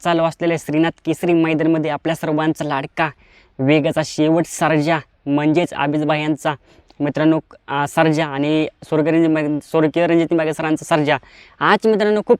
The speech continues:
कमेंट होते मला की सर्जा नक्की कोणत्या गटात आहे, गटपास झालाय का? तर तेच मित्रांनो, तुम्हाला मंडळीच व्हिडिओ घेऊन येतो मी आणि व्हिडिओ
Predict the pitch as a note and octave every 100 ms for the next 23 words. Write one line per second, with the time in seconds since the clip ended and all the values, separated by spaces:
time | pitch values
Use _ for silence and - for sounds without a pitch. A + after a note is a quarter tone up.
0 | - A3+ G#3+ G3+ F3+ F3 D3 B2+ - D#3
1 | - D#3+ D3 D#3 D3+ - D3+ C#3+ D#3+ D3+
2 | C#3+ C#3+ C#3+ D3 - - D3 D#3 D3 C3+
3 | C3 - - _ - C3 G#3 F3 G3+ G3
4 | F#3+ G3 E3 E3 E3 E3 E3+ E3+ D3+ D#3
5 | D#3 D3+ D#3+ F3 D#3+ D3+ D3 E3 - -
6 | - C#3 D#3+